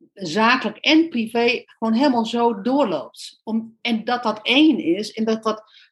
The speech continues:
en dat dat echt gewoon de core van jou raakt.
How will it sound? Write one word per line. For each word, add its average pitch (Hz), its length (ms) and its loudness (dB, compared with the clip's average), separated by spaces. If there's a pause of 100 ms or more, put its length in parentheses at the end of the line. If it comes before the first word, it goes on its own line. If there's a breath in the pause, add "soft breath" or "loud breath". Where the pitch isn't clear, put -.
(180)
en 220 180 0
dat 233 160 2
dat 208 340 0
echt - 480 -2
gewoon 226 760 0 (260 soft breath)
de 185 440 0 (100)
core 294 420 4
van 180 200 2
jou 151 260 0
raakt. - 640 -10